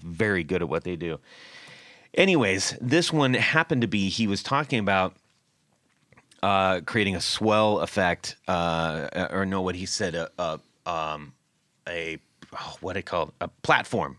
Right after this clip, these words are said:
I think it was a platform. Creating a platform during a song. And I was like, "What's a platform?" I, I think that's the word he said. Um, and, and it's basically, it's creating an effect that gets you into,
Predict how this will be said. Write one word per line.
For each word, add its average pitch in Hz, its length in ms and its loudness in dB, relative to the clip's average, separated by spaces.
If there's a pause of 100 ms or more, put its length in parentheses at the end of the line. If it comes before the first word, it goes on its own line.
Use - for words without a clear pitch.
(120)
I 98 60 -6
think 123 100 2
it 120 40 2
was 95 100 -2
a 92 40 -10
platform. 92 540 -2 (400)
Creating 101 260 2
a 78 60 -4
platform 92 600 2
during 87 280 0
a 90 40 0
song. 101 380 2 (240)
And - 80 -20 (360)
I 104 40 0
was 98 80 2
like, 92 200 -2
"What's 131 160 -2
a - 40 -10
platform?" 85 720 -4
I, 78 180 -4 (100)
I 80 100 -2
think - 480 -2
that's - 180 -4
the - 80 -10
word - 160 -8
he - 60 -14
said. - 240 -14 (540)
Um, 85 320 -2 (580)
and, 98 360 0 (120)
and 101 140 -2
it's 90 100 -2
basically, 117 680 0
it's 98 160 -4
creating 104 920 0
an 92 120 -2
effect - 720 -2 (120)
that 98 460 -4
gets 117 300 0
you 104 140 2
into, 92 640 -2